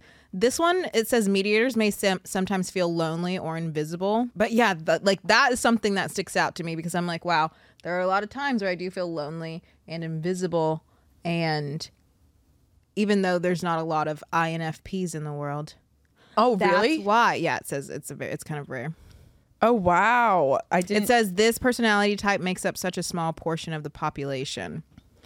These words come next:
Speaker 1: Um, that's why mediators may sometimes feel lonely or invisible, adrift in a world that doesn't seem to appreciate the traits that make them unique.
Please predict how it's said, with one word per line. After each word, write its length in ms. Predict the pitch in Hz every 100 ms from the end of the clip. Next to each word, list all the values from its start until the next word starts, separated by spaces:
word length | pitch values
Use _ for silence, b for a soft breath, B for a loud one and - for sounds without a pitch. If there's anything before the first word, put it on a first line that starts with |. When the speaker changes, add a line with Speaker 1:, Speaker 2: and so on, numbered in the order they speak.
| b b b b _ -
Speaker 1:
Um, 360 | 156 123 95
that's 180 | 147 156
why 100 | 160
mediators 460 | 160 160 160 160 156
may 140 | 160
sometimes 480 | 151 156 151 151 147
feel 180 | 151 147
lonely 320 | 147 147 147
or 100 | 143
invisible, 500 | 147 147 143 143 139
adrift 400 | 147 147 151 -
in 80 | 151
a 60 |
world 260 | 147 143 143
that 140 | 143
doesn't 240 | - 143 -
seem 180 | - 151
to 100 | 160
appreciate 460 | 151 160 147 147 -
the 80 |
traits 380 | 151 - 151 -
that 160 | - 127
make 200 | 151 -
them 140 | 139
unique. 460 | 139 135 135 -